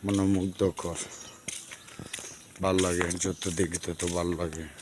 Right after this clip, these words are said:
এই যে একটা বাসা, যা, যেই বাসার সামনে আমি দিনে একবার এসেও একটা ভিডিও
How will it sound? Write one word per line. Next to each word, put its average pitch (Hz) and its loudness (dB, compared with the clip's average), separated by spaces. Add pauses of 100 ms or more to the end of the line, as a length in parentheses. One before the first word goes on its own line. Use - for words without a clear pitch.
(1000)
এই 98 4
যে 90 4
একটা 90 2
বাসা, 87 4 (140)
যা, 92 4
যেই 92 4
বাসার 90 8
সামনে 92 10
আমি 87 6 (840)
দিনে 92 4
একবার 90 4
এসেও 92 6
একটা 87 6
ভিডিও 85 2